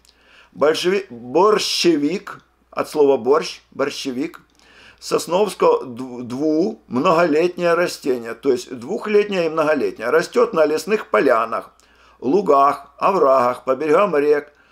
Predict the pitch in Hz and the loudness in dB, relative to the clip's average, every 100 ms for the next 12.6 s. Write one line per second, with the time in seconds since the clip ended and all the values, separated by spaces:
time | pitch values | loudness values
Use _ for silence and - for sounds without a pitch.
0 | _ _ 113 123 123 117 170 180 190 143 | _ _ -6 -2 0 0 0 0 -2 -2
1 | 139 135 - - - 139 135 131 113 135 | 0 -2 -2 -2 0 0 0 0 -2 -8
2 | 175 - - 120 120 - 110 107 _ _ | -6 -8 -6 -4 -2 -4 -10 -12 _ _
3 | _ _ - - 170 143 151 147 139 131 | _ _ -10 -4 -2 -2 0 2 2 2
4 | 127 117 123 160 170 175 - 120 123 135 | -2 -2 -2 -2 -2 -4 -2 2 4 4
5 | 160 180 - _ _ _ _ - 131 165 | 2 -2 -6 _ _ _ _ -8 -4 -4
6 | 120 185 190 - 127 143 - - 143 143 | -2 -2 -2 0 0 0 -6 -6 -4 0
7 | 143 147 190 156 127 139 135 139 160 160 | 2 2 0 0 0 0 0 -6 -6 -6
8 | 139 131 135 143 165 123 151 120 107 107 | -6 -4 -4 -2 -2 0 2 2 2 -4
9 | 110 107 107 101 _ _ _ _ _ _ | -8 -8 -8 -8 _ _ _ _ _ _
10 | _ - 135 190 - 156 - 127 135 127 | _ -6 -2 -2 -2 -4 -2 0 0 -2
11 | 143 143 - 123 135 160 156 - 180 202 | -2 0 0 -2 2 2 2 0 0 2
12 | 202 143 131 143 160 156 | 2 0 0 0 0 -2